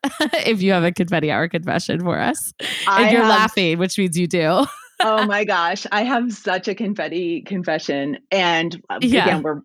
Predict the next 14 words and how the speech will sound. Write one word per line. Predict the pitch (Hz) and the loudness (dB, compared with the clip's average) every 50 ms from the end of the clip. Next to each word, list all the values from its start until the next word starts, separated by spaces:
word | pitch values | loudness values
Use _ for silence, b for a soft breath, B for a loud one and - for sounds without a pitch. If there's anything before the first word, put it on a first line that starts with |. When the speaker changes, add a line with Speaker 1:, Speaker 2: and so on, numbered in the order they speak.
| _ - | _ -6
Speaker 2:
we're | 220 208 214 196 | -4 -2 0 0
recording | 175 175 175 175 175 - 190 180 185 190 | 0 0 0 0 0 0 0 2 2 0
this, | 185 175 185 - - - | 0 -2 -2 -4 -4 -4
like, | 170 147 147 - - - - | -2 -2 -2 -2 -6 -6 -4
on | - 160 156 151 156 160 160 | -2 -2 0 0 -2 -2 -2
the | 151 123 | -4 -4
eve | 117 170 165 143 | -4 -4 -6 -6
of | 151 143 - | -8 -8 -4
Halloween. | - 135 147 143 139 135 135 | -4 -2 -2 -2 -2 -4 -4
So | - - 170 | -2 -2 -2
it's | 156 - | 0 0
a | 175 | 0
little | 156 165 170 170 165 | 0 2 2 2 2
bit, | 143 151 139 135 - - | 2 0 0 0 -2 -4